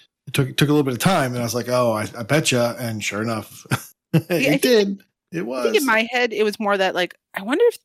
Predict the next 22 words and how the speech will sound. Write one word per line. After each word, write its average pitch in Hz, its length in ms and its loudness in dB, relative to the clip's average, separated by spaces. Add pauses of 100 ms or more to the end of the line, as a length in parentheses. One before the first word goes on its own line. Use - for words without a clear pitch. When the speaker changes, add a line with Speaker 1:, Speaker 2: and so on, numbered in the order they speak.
(240)
Speaker 2:
they 349 100 6
wouldn't 170 320 -2
go 147 180 -6
in 147 100 -8
that 156 180 -4
direction, 160 480 -2
would 180 140 -2
they?" 196 260 2
And 196 120 0
then 208 140 0
when 214 80 0
there 208 140 4
was 196 100 2
the 196 100 0
moment 180 380 0
where 156 520 2 (420)
i-, - 220 -20 (100)
it's 175 200 4
like, 160 200 2
"Oh, 185 120 6
they 165 140 0
did. - 360 -2